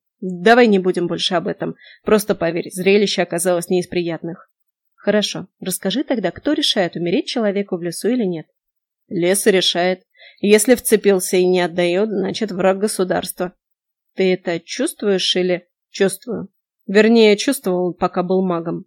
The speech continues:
Сейчас уже нет. Ты говоришь, лес твою магию выпил. А за что? За то, что отобрал у него законную добычу. Преступника? Не совсем.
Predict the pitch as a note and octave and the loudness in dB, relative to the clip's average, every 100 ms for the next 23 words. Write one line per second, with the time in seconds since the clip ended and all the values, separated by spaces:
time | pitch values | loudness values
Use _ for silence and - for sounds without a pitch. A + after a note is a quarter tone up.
0 | _ - F#3 - G3+ G3 F3+ F3+ F3 - | _ -6 -4 0 0 0 0 0 -2 -6
1 | _ _ _ _ _ _ - G#3 A#3 A#3+ | _ _ _ _ _ _ -2 2 2 2
2 | B3+ C4+ - F3+ G3 - F#3+ A3+ A#3 A3+ | 0 -2 -2 -2 -2 -2 -2 0 0 -2
3 | G3 F3 D#3+ D#3+ D#3+ E3 _ _ F#3 G3+ | -2 -4 -4 -8 -10 -12 _ _ -4 -2
4 | C4 - E3+ - _ _ _ _ _ - | -2 -2 -4 -6 _ _ _ _ _ -8
5 | E3+ F#3+ F#3 G3 - G#3 G3+ G3 F#3+ F#3 | 2 4 4 0 2 2 4 2 4 4
6 | F#3+ G#3 G3 F#3 F3+ F#3+ F#3 F#3 F#3 G3 | 4 2 0 0 -2 0 2 2 2 2
7 | F3 - - - _ _ _ - E3+ - | 0 -4 -10 -16 _ _ _ -10 -4 -2
8 | - D#4 C4+ E3+ - _ _ _ F#3 F#3+ | 0 -2 -2 -8 -12 _ _ _ 0 4
9 | F#3+ F#3+ - D3+ | 4 2 0 -6